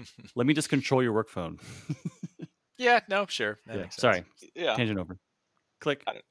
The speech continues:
Speaker 3: I don't know. My, my company made me download some third-party app in order to use Microsoft Office, and when installing the app, it goes, "You give permission for us to see all of your personal data,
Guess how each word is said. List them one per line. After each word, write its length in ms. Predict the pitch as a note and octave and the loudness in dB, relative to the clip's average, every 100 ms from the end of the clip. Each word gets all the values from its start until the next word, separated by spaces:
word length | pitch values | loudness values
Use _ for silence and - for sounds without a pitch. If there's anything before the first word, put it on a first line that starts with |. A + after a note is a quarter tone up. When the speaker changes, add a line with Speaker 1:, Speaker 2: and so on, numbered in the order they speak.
| _ _ - | _ _ -10
Speaker 3:
I 40 | |
don't 100 | A2 G2 | -8 -8
know. 60 | G2 - | -8 0
My, 100 | A2 | 0
my 180 | G2+ G#2+ | 2 0
company 560 | - G#2+ G2+ G2 F#2+ F2+ _ _ | 0 -6 -8 -10 -12 -16 _ _
made 280 | G2 G2 G2 | -8 -8 -8
me 300 | G2 G2+ F#2 - | -10 -10 -10 -6
download 460 | G#2 G2 G2+ G2 | -4 -2 -4 -4
some 360 | - G#2 G2 F2+ _ _ - _ - | -4 -6 -8 -18 _ _ -20 _ -8
third-party 500 | B2+ G#2 A#2+ G#2+ G#2 | -6 -2 0 0 0
app 300 | G#2 G2+ - | 2 2 2
in 80 | G#2 | -4
order 240 | G2+ G2+ | -4 -6
to 280 | F#2+ G#2 F#2 F2+ | -8 -10 -10 -12
use 240 | - G#2+ G2+ | -14 -12 -8
Microsoft 540 | G2 G2+ - G#2 F#2 - | -6 -6 -6 -6 -6 -4
Office, 400 | F#2 G#2 A#2 A2 | -4 -4 -6 -8
and 240 | F2+ F2+ F#2 - _ _ | -8 -10 -12 -20 _ _
when 160 | A#2 | -6
installing 380 | A2+ - A#2 A2 | -4 -2 0 0
the 80 | F#2+ | -2
app, 200 | G2 G2+ | -2 -2
it 120 | G2 | -4
goes, 200 | F#2 F#2 | -6 -6
"You 120 | D#3 | -6
give 160 | D#3 A2 | -4 -4
permission 400 | A2+ A#2+ A#2+ G#2+ | -4 -6 -6 -6
for 220 | - F#2+ | -6 -2
us 120 | A2 - | -2 -2
to 280 | - G2+ E2+ | -8 -10 -8
see 300 | - D3 A2+ | -4 -2 2
all 120 | A#2 | 2
of 120 | B2 | 0
your 80 | B2 | -4
personal 420 | C3 C3 - C#3 | -4 -2 -4 -4
data, 460 | B2+ D3 A2+ F2+ | 2 2 2 -2